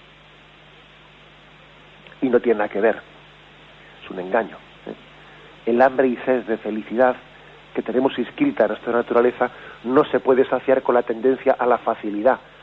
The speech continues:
"Ala, déjale que haga lo que quiera, él mismo". No, no, si es que así lo que vamos a hacer todavía es herir más al hombre. Todavía lo que vamos a hacer es condenarle más, ¿no? a la, a la insatisfacción,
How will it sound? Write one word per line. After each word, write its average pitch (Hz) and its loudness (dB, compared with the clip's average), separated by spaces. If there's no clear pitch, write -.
"Ala, 185 2
déjale 185 2
que 190 -2
haga 180 2
lo 175 0
que 160 -6
quiera, - -8
él 147 0
mismo". 123 -2
No, 117 0
no, 104 -6
si - -8
es 101 -10
que - -10
así - -8
lo 123 -2
que 120 0
vamos 120 4
a 123 2
hacer 120 2
todavía 120 4
es 131 0
herir 123 2
más 117 0
al 113 2
hombre. 117 2
Todavía 113 2
lo 127 2
que 123 0
vamos 123 4
a 127 -2
hacer 127 4
es 135 6
condenarle 117 0
más, 127 2
¿no? 113 -4
a 98 -2
la, 104 2
a 104 -4
la 107 0
insatisfacción, 113 -2